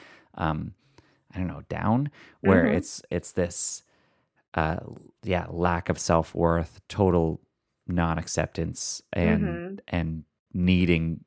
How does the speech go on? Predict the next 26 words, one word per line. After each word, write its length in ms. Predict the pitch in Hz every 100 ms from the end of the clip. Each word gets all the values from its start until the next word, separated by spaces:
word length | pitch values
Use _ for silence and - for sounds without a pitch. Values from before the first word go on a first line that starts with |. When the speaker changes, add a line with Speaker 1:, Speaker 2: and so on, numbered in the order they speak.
| -
Speaker 1:
value, 680 | 85 85 80 82 82 85 82
needing 300 | 85 82 80
to 60 |
find 340 | - 82 85 85
value 400 | 85 82 85 80
wherever 380 | 82 82 82 85
you 180 | 80
can. 500 | 80 - 80 80 82 82 - - -
Speaker 2:
Mm-hmm. 380 | 202 208 170 190
Speaker 1:
And 120 | - 85
it 80 |
takes 280 | - 101 -
you 60 | 92
down 200 | 85 82
all 340 | 87 95 92
these 240 | 87 82 80
different 320 | 82 82 69
roads 340 | 85 80 78
and, 240 | 73 73 -
and 240 | 90 82 78 _ _ - 98
difficult 440 | 98 104 - 78 -
Speaker 2:
Mm-hmm. 60 |
Speaker 1:
roads. 600 | 87 85 80 82 90 - - - - - _ _ _ _ _ -
Then 680 | 107 113 120 90 87 113 120 _ _ _ _ _ _ _ _ _ - - _ _
that 300 | 98 98 107
happens. 760 | 85 85 80 90 101 131 -